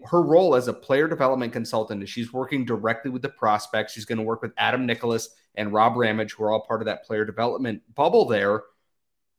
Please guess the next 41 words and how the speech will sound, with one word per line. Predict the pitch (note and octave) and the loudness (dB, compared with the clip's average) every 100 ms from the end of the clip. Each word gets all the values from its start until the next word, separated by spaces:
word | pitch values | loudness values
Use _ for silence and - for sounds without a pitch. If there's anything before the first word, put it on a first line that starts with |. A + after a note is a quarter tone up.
| - | -6
And | C3 B2 A#2+ A#2+ A2+ _ _ - | 0 2 2 -2 -6 _ _ -4
for | C#3+ | -4
players | - C#3+ D3+ D3+ B2 - - | -2 2 4 4 2 -4 -8
like | A2+ A2 G#2+ - | -4 -4 -6 -14
Joshua | B2 A2+ A2 B2 G#2 | -4 -4 -4 -6 -2
Waugh | G#2 G#2 G2 - - _ | 2 2 2 -4 -18 _
or | G#2+ G#2 | -2 0
Rafael | G#2 A2 A2+ G#2+ G2+ | 0 0 0 -2 -2
Harvey | G#2+ G2 G2+ | -4 -6 -8
Pinard | - G2+ G2 G2 F#2 | -8 -6 -4 -6 -6
or | G2+ G2+ | -8 -8
some | - A#2 | -2 0
of | A#2+ A#2+ | 0 -4
these | A#2+ A#2 | -6 -4
other | A2 A2+ | -4 -4
young | G#2 G#2 G#2+ | -2 -2 -2
guys | G#2+ G2+ G2+ | -2 -2 -4
who | - | -10
are | |
coming | A2 A2 | -6 -4
up, | G#2 - - | -4 -8 0
God, | B2+ C3+ A2+ - _ | 2 2 0 -14 _
Shane | - E3+ E3 | 0 2 6
Wright | E3+ D3+ F#2+ - - | 6 6 2 -10 -4
or | B2 | 0
whomever | C3+ C#3 C#3+ | 4 4 4
they | C3 | 2
pick | C3 D3 C#3+ | 0 0 0
in | |
the | B2 | -2
draft | B2 C3+ C#3+ - | 2 2 0 -2
here | G#2+ - _ _ - | -4 -4 _ _ -4
is | C#3 | -4
going | B2+ D3 E3 | 4 4 4
to | D#3 | 0
get | D#3+ - _ _ | 0 -4 _ _
to | C#3+ | -6
learn | A#2+ B2 C#3 C3 A#2 | 2 4 4 2 -2
and | A#2 A2 | -4 -4
work | G#2+ B2 B2+ - | -2 -2 -4 -6
with | A#2+ A#2+ | -4 -4